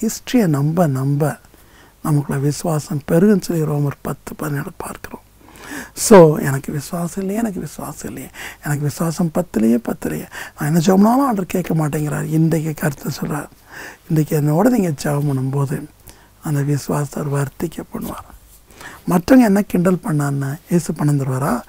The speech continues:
இயேசு note தருவாரா, இயேசு என்ன இது பண்ணுவாரா, இயேசு healing மட்டும்தானே தெரியும்" அப்படின்னா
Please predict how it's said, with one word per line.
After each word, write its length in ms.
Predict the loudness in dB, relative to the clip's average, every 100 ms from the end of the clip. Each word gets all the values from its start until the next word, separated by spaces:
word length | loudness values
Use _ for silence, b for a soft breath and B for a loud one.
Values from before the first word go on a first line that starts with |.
| B B 0
இயேசு 300 | 4 4 4
note 380 | 2 0 -2 -2
தருவாரா, 440 | -2 -2 -2 -4 -10 B B 4
இயேசு 300 | 6 6 4
என்ன 460 | 2 2 0 -2 -4 -4
இது 140 | 0 0 0
பண்ணுவாரா, 380 | -2 0 -2
இயேசு 340 | 0 0 -2 -4
healing 400 | 4 6 6 4
மட்டும்தானே 340 | 0 -2 -2
தெரியும்" 440 | -4 -4 -2 -2 -4 B B B -8
அப்படின்னா 420 | -2 2 4 4